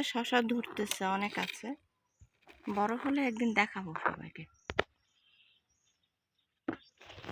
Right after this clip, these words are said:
হুম। এই যে বন্ধুরা, ফুল থাকতে দেখিয়েছিলাম লেবুর, কিন্তু এখন দেখুন অনেক লেবু আছে, কিন্তু, এ, দেখানো যাচ্ছে না। আমি অনেক লেবু খাওয়াও হয়ে গেছে,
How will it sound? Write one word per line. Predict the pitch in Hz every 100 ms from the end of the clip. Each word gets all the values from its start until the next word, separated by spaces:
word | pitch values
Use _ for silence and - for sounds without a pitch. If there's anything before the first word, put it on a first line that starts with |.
| - - - - _ _ -
হুম। | 240 233 - _ _ _ _ _ _ _ - _ -
এই |
যে | 254
বন্ধুরা, | 240 240 240 294 330 -
ফুল | - 269 269 277
থাকতে | 277 285 -
দেখিয়েছিলাম | 254 262 262 262 220 214 233
লেবুর, | 220 214 240 -
কিন্তু | 240 233
এখন | 214 - 233
দেখুন | 240 233 285 359 - - - - -
অনেক | 226 233 262 -
লেবু | 226 226 233 220
আছে, | 220 - 240
কিন্তু, | 254 233 226 262 349 - - - - - -
এ, | 226 214
দেখানো | 220 226 233 220
যাচ্ছে | 214 202 - 214
না। | 226
আমি | 208 214 226 -
অনেক | 214 214 226 -
লেবু | 214 214 220 - - - - _ -
খাওয়াও | - 202 226 220
হয়ে | 190 185 185
গেছে, | 185 - 214